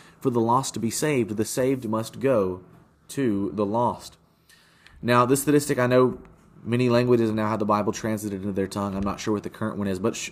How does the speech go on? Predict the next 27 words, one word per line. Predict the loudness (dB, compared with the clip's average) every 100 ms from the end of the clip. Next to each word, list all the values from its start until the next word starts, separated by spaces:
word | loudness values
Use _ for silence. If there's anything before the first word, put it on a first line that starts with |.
| -6
but | -4
still, | -2 0 2
though, | 0 -2 -6 -12
it's | -6
gotta | -2 2
be | 2
a |
great | 4 2 2
number. | 0 2
Even | 2 2
if | -2
it's | -4
just | -8 -8
a |
few, | -6 0 2 0 -4 -20 -20 -20 -4
that's | -2 -2
still | 2 6 6 4 -4 -18 _ _ _ -4
worse | 4 4 4 0 -6
than | -4 -6 -6 -12 _ _ -4
there |
being | 0 2 2
none. | 0 0 0 -4 -12 -20 -8
And | -6
God | -4 -4
wants | -2 -2 -2 -2
every | -2 0 -2
tongue | -4 -4 -4 -8